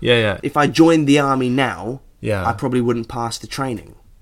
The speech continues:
Speaker 1: No, you'd wash the fuck out.
Speaker 2: But I think we need to bring back the draft because I'm, I was walking down the street the other day
Speaker 1: Mm-hmm.
Speaker 2: and these kids, like, I'm used to, um, just for a bit of perspective, I live in East London. It's a little bit dangerous, especially at night around here, right?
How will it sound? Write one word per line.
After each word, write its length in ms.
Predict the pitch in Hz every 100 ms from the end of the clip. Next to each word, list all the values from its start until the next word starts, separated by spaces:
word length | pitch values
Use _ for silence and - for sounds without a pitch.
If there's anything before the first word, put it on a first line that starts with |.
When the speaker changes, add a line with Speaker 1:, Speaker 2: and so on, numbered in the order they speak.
| -
Speaker 1:
No, 300 | 131 127 101
you'd 220 | 92 110
wash 240 | 120 113
the 80 | -
fuck 240 | - 107 -
out. 280 | 104 95 -
Speaker 2:
But 120 | -
I 160 | 160 185
think 200 | 196 170
we 100 | 156
need 100 | 143
to 100 | 143
bring 240 | 139 135
back 220 | 123 120 -
the 100 | 117
draft 560 | 139 120 87 - -
because 460 | 113 - 123 113 -
I'm, 180 | 113 123 -
I 60 |
was 140 | 120 127
walking 240 | 143 151
down 140 | 139 131
the 40 |
street 240 | - 135 110
the 100 | 104
other 140 | 87
day 260 | 90 82 -
Speaker 1:
Mm-hmm. 280 | 123 113 117 123
Speaker 2:
and 160 | 127
these 220 | 131 123 -
kids, 480 | - - 196 117 -
like, 120 | - -
I'm 200 | 254 240
used 480 | 202 214 - - -
to, 360 | 165 139 127 117 - _ - - -
um, 360 | - 123 123 117 - _ - - - -
just 160 | 151 165
for 60 | 151
a 40 |
bit 100 | 143
of 80 | 82
perspective, 500 | - - 131 - 95
I 100 | 110
live 220 | 135 165 147
in 80 |
East 200 | 139 113
London. 400 | 110 107 104 101 - _
It's 120 | -
a 20 |
little 240 | 151 175 123
bit 320 | 117 - -
dangerous, 520 | 107 107 104 101 -
especially 360 | - 139 127 -
at 40 | 104
night 300 | 98 92 -
around 220 | 90 90
here, 220 | 90 98 -
right? 260 | 98 104